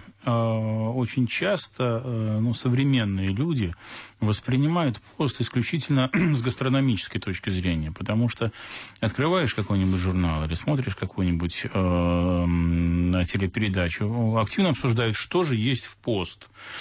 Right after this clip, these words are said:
какие, м, блюда надо готовить в пост. Э, такое ощущение, что пост — это разновидность диеты.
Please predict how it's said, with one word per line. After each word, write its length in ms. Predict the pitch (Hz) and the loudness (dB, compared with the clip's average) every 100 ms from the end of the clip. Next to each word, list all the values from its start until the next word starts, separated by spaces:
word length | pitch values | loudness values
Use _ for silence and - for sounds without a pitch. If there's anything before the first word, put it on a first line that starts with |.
| - - | -14 -6
какие, 520 | 104 - 190 180 135 | -6 -2 0 2 2
м, 640 | 113 107 104 101 101 101 | 2 0 0 2 2 2
блюда 340 | 95 131 135 | 2 2 2
надо 220 | 117 104 101 | 2 0 -2
готовить 500 | 104 - 92 87 - | -4 -2 -2 -2 -6
в 120 | - | -8
пост. 440 | - 95 90 - - | -4 -2 -2 -6 -6
Э, 220 | 101 101 117 | -2 -2 -2
такое 260 | 135 180 | 0 0
ощущение, 440 | 147 135 - 214 160 | 0 -2 0 2 0
что 180 | - | -2
пост — 300 | 98 175 156 | -2 0 0
это 160 | 139 127 | -2 0
разновидность 540 | 113 131 135 127 113 | 2 2 2 2 0
диеты. 640 | 101 123 117 101 80 - | 2 2 4 2 -2 -6